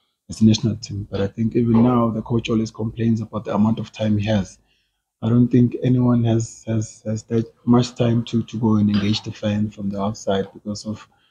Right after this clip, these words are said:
I think even now, uh, other players are, are only joining us on, on, on Thursday, on, on Wednesday. So there's not much time, but I think it's something that we, we, we can try and, and, and work on as a team. I think it, that's,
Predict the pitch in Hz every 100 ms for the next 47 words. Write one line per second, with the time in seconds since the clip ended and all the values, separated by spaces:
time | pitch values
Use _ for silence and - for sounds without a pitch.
0 | _ _ _ _ _ - 117 123 127 120
1 | 117 127 127 123 120 117 113 110 113 -
2 | _ _ _ 123 120 - 127 123 117 113
3 | 113 110 - 131 123 123 120 123 113 117
4 | 113 110 110 - _ _ - 101 104 101
5 | 127 - 104 107 110 104 107 120 113 101
6 | 101 - 110 107 - _ _ _ _ 120
7 | 120 - 139 139 135 - 139 123 117 117
8 | 113 135 127 117 - 120 117 120 117 113
9 | 117 110 110 - 113 107 104 107 107 110
10 | 120 117 113 110 110 104 107 107 104 101
11 | 107 104 104 - - 120 117 - _ _
12 | _ 107 104 110 110 110 117 - -